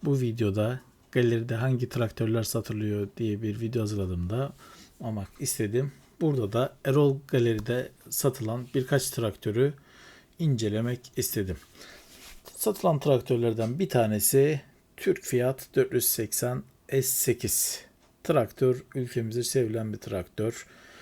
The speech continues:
Ee, altı vites, altı ileri iki geri vites var. Kırk sekiz beygirlik bir motor gücüne sahip. S sekiz versiyon. Bilindiği gibi seksen sonrası üretilen Türk Fiat'lar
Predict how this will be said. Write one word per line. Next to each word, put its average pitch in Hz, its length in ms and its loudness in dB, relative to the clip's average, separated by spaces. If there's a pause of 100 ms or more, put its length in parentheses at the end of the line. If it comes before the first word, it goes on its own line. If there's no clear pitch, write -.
(300)
Ee, 123 200 -2
altı 135 380 2
vites, 127 560 0
altı 127 220 2
ileri 123 180 2
iki - 160 -14
geri 117 180 2
vites 110 340 -4
var. 107 160 -6
Kırk 127 120 -6
sekiz 135 420 -4
beygirlik 120 600 0
bir 123 220 0
motor 117 500 -2
gücüne 98 480 -6
sahip. 107 760 -2 (560)
S 156 120 6
sekiz 127 480 0
versiyon. 104 520 -4
Bilindiği 135 420 2
gibi 113 200 -2
seksen 131 540 0
sonrası 110 580 -2
üretilen 117 460 -4
Türk 156 200 -10
Fiat'lar 127 760 -4